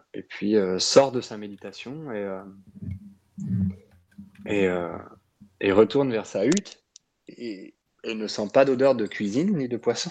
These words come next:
<laughs> Donc il dit, euh, il dit, euh, « Bah alors, euh, les poissons, euh, est-ce qu'on, pourquoi est-ce qu'on les a pas préparés ? » Et elle lui dit, « Ah mais j'ai préparé les poissons.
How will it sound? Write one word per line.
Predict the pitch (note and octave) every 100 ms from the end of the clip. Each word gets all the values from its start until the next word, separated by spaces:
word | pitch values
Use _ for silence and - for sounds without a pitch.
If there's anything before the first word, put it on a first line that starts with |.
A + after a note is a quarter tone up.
| - -
<laughs> | -
Donc | A#2 A2+ -
il | G#2+
dit, | G2+ D#3
euh, | C#3+ G#2 - _ _ _ _ _
il | G#2 F#2+
dit, | B2+ D#3+
euh, « | A2 F#2
Bah | G2
alors, | G#2+ C#3+ C#3+
euh, | C3+ B2+ B2+ A#2+ _ _ _ _ _ _ _ _ _ - - - - -
les | A2
poissons, | - G2+ - D#3+
euh, | D3 B2 A2+ A2 G#2+ G#2+ _ _ _ _ - -
est-ce | -
qu'on, | G#2+ G2 F#2+ F#2+
pourquoi | - - B2
est-ce | -
qu'on | A#2+
les | G#2
a | G2+
pas | A2
préparés ? » | - A2 A2 D#3+ - _ _ _ _ _ _ - - - _ _ -
Et |
elle | G2+
lui | G2
dit, « | A#2+
Ah | E3
mais | F#3
j'ai |
préparé | - A2 A2+ C3+
les | C#3
poissons. | C3+ - G3+